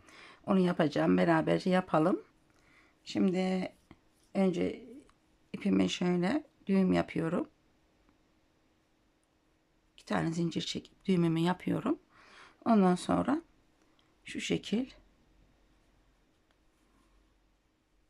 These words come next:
örneğimize başlayalım.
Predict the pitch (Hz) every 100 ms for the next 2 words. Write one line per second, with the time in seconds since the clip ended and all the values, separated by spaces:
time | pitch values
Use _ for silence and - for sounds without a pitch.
0 | _ _ _ _ _ _ _ _ - 233
1 | 160 160 160 180 220 208 175 - - -
2 | - -